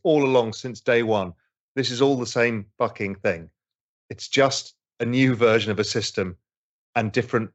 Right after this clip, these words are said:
ways of doing stuff. And so the tribalism is actually simply ludicrous. It's like saying, you know, E V cars good, petrol cars bad,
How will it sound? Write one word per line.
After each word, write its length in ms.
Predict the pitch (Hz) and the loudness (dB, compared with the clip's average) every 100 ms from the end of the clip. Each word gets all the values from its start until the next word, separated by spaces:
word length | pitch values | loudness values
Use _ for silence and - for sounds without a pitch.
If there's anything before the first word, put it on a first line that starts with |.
| - | -4
ways 260 | 123 110 101 | 0 0 -2
of 100 | 87 | 0
doing 300 | 113 101 95 | 2 2 -2
stuff. 400 | - 92 90 - _ _ _ _ - | -6 -6 -6 -14 _ _ _ _ -2
And 220 | 110 107 | 0 0
so 360 | - 117 107 104 _ _ - | 2 4 4 0 _ _ -8
the 180 | 131 139 | 0 0
tribalism 580 | - 156 151 135 117 110 | 2 2 4 2 -2 -4
is 140 | 104 | -4
actually 500 | 123 123 - 101 95 | -4 -4 -6 -8 -10
simply 460 | - 135 110 107 98 | -4 -4 -4 -8 -4
ludicrous. 720 | 101 92 - 98 95 - - _ _ _ _ - | -4 -4 -10 -14 -14 -16 -18 _ _ _ _ -8
It's 180 | 127 - | -6 2
like 240 | 143 131 | 2 2
saying, 500 | - 139 123 117 110 - _ _ | 0 4 4 4 0 -8 _ _
you 80 | 117 | -4
know, 140 | 104 - - | -4 -6 -4
E 120 | 143 | -2
V 180 | 127 123 | 0 -2
cars 360 | 113 127 117 104 | 0 2 2 2
good, 400 | - 110 104 - _ _ _ _ - | 2 2 2 -4 _ _ _ _ -2
petrol 320 | 143 - 120 | -2 0 -4
cars 360 | 120 113 104 | 0 2 2
bad, 460 | 104 117 101 95 | 2 2 4 2